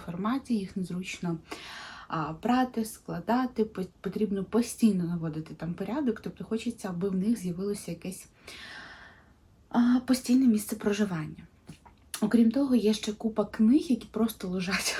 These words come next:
<laughs> поки що і на підлозі, і на тумбочці, яким насправді просто не вистачає місця. І я дуже сподіваюся, що коли полиці з'являться,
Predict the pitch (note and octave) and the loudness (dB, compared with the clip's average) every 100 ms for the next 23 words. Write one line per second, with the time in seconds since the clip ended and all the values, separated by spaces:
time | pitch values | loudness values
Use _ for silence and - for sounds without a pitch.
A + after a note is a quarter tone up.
0 | - - - G3 G#3+ G#3 - G3 G3 F#3+ | -8 -10 -10 -2 0 0 -2 -4 -4 -4
1 | F3 G3 C4+ A#3+ G3+ F#3+ F3 F3+ A3+ B3+ | -4 0 2 2 -2 -4 -2 -2 0 4
2 | A#3 G#3 - - G3 - - - - - | 4 2 -4 -10 -10 -10 -12 -12 -14 -6
3 | F3+ - A3+ G3 F3 G#3 A#3+ G#3+ F#3 G#3 | -4 0 0 0 -2 0 0 0 -4 -6
4 | G#3 F#3+ F3+ F3 G3 - F#3 F3+ G3+ D#4 | -4 -4 -2 -6 -10 -10 -6 -4 0 0
5 | - G#3 - A#3 A#3 - F#3+ G3+ F#3+ F3+ | 0 -4 0 0 0 -2 -6 -4 -4 -6
6 | - E3 G#3 C4+ - - F#3 F#3+ F#3+ - | -6 -6 -4 -4 -6 -8 -6 -6 -6 -6
7 | F#3+ F#3+ F3+ E3 F#3 C4+ C#4 C4 C4+ | -6 -6 -8 -6 -6 -4 -6 -6 -8